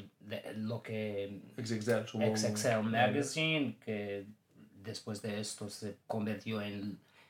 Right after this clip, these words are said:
Speaker 2: El
Speaker 1: The
Speaker 2: nuevo The
Speaker 1: Hip
Speaker 2: Source.
Speaker 1: Hop Magazine.
Speaker 2: Ok.
Speaker 1: No con tanta influencia y tan, porque
Speaker 2: Ujú.
Speaker 1: él ha jodido juego antes este Benzino, ¿sabes?
Speaker 2: Vale.
Speaker 1: Por eso yo creo que nunca,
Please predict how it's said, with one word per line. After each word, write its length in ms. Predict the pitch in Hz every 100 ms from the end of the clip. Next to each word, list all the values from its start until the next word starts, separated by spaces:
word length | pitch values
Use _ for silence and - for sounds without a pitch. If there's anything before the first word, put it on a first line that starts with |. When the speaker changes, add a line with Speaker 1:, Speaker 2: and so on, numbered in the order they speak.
| -
Speaker 2:
El 100 | 107
Speaker 1:
The 60 |
Speaker 2:
nuevo 200 | 117 117
The 120 | 110 107
Speaker 1:
Hip 140 | 110
Speaker 2:
Source. 300 | - 117 110
Speaker 1:
Hop 220 | 117 107
Magazine. 640 | 113 113 123 139 147 185 185
Speaker 2:
Ok. 180 | 170 113 120 - - -
Speaker 1:
No 240 | 123 123
con 280 | 120 123 113 - _
tanta 520 | 143 143 135 131 143
influencia 840 | 127 120 - 123 120 123 123 127 110
y 40 | 107 -
tan, 380 | 123 127 117 -
porque 280 | 123 117 120
Speaker 2:
Ujú. 100 | 127
Speaker 1:
él 120 | 135
ha 40 |
jodido 540 | - 120 110 113 110 110
juego 440 | - 113 107 107
antes 400 | 107 98 107 104
este 340 | 104 98 - 98 98 90 78 - _ _ _
Benzino, 600 | 98 101 92 92 90 90
¿sabes? 380 | - 113 107 104
Speaker 2:
Vale. 120 | 127
Speaker 1:
Por 140 | 120 135
eso 180 | 131
yo 160 | 131 117
creo 220 | 120 135
que 140 | - 113
nunca, 540 | 117 117 123 113 101